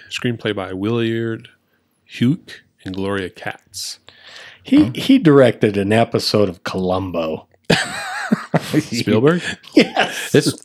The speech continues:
Speaker 3: it really bothers you that he doesn't like the Temple of Doom, your favorite
Speaker 2: I'm
Speaker 3: movie.
Speaker 2: pretty pissed.
Speaker 3: <laughs>
Speaker 2: Let's see here.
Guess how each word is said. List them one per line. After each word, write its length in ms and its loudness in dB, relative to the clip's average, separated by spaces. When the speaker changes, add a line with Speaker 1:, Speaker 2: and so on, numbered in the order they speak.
Speaker 3:
it 140 6
really 220 6
bothers 420 4
you 160 4
that 140 6
he 100 8
doesn't 260 4
like 340 2
the 60 -20
Temple 340 2
of 100 -2
Doom, 280 6
your 120 2
favorite 400 0
Speaker 2:
I'm 120 2
Speaker 3:
movie. 220 4
Speaker 2:
pretty 240 2
pissed. 460 0
Speaker 3:
<laughs> 1400 -2
Speaker 2:
Let's 240 -4
see 280 -6
here. 360 -8